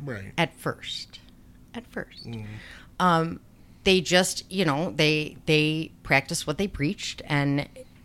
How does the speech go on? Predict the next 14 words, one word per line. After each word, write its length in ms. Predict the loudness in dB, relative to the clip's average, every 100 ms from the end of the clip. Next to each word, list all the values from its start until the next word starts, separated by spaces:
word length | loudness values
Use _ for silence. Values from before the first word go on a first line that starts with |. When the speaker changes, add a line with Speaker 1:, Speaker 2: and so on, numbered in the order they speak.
| -20 -20 -20 -20 -20 -20 -20 -18 -14 2
Speaker 2:
they, 140 | 4
they 320 | 4 4 0 2
believed 640 | -2 -2 -2 -2 -2 -2
in 140 | 0 0
what 140 | -2
they 80 | -4
were 100 | -6
saying 280 | -8 -8 -6
and 180 | -4 -2
what 140 | -2 -2
they 60 |
were 160 | -6 -6
teaching. 460 | -10 -12 -12 -14 -18 -20 -20 -18 -20 -12 2
Um, 460 | 4 6 4 0